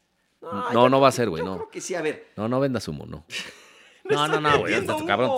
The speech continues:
Speaker 2: estás haciendo chaquetas mentales,
Speaker 1: Pero
Speaker 2: cabrón.
Speaker 1: a ver, no sabemos por qué no.
Speaker 2: ¿Por qué no?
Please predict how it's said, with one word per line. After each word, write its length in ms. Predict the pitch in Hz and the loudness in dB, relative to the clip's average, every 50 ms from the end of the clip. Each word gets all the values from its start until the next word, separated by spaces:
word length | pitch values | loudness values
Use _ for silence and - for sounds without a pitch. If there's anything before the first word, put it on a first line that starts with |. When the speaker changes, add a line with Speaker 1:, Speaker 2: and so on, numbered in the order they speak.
| 226 135 | 0 0
Speaker 2:
estás 100 | 123 123 | 0 0
haciendo 300 | 123 110 139 135 123 107 | 0 2 2 2 0 0
chaquetas 360 | - - 95 - 127 117 - | -2 -2 -4 -2 -2 -4 -2
mentales, 400 | 120 131 139 208 226 175 98 - | -4 -2 0 0 0 0 0 2
Speaker 1:
Pero 200 | - 311 285 294 | 2 6 8 8
Speaker 2:
cabrón. 100 | 311 302 330 | 8 8 6
Speaker 1:
a 60 | 453 | 2
ver, 80 | - | 2
no 80 | 349 359 | 0 -2
sabemos 420 | 277 349 330 330 349 349 349 294 240 | -2 -2 -2 -2 -4 -8 -10 -10 -12
por 180 | 285 302 302 | -12 -14 -12
qué 120 | - 330 339 | -10 -12 -10
no. 460 | 330 339 349 370 370 339 339 - _ _ _ _ _ _ _ - | -10 -12 -12 -12 -14 -16 -18 -20 _ _ _ _ _ _ _ -8
Speaker 2:
¿Por 120 | - 127 | -4 0
qué 100 | - 170 | 2 4
no? 420 | 202 247 302 330 330 269 - - | 6 8 10 8 8 6 4 -6